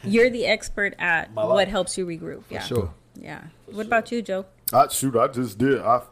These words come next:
Speaker 3: I, um, I fast a lot, and
Speaker 1: Okay.
Speaker 3: I get into
Speaker 1: Yeah.
Speaker 3: meditation a lot. Like, I just did a three-day fast,
Speaker 1: Oh, nice.
Speaker 3: and I, um, just water, um, and,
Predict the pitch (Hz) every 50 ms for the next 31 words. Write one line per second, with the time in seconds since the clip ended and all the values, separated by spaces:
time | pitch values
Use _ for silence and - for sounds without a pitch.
0 | _ - 107 113 117 110 107 110 107 104 95 - - - - - - - 117 127
1 | - - 135 131 131 127 - - 107 107 104 95 92 87 - _ _ _ _ _
2 | _ _ - 190 214 110 98 104 107 107 107 120 113 110 110 107 101 104 110 113
3 | 110 104 - - 120 110 110 107 - 101 101 95 98 98 95 95 87 92 101 98
4 | 107 110 110 113 113 107 107 113 107 101 98 - 120 117 110 110 110 107 - -
5 | 123 117 113 107 104 98 95 - - 190 190 185 180 170 170 175 175 - - -
6 | 104 107 107 107 107 107 104 101 101 95 92 92 87 - _ _ _ _ _ _
7 | _ _ _ _ - - 113 117 - 110 104 107 117 127 135 135 131 131 135 -
8 | - _ _ _ _ _ _ _ _ _ _ _ _ - 117 113 113 110 110 113
9 | 110 104 101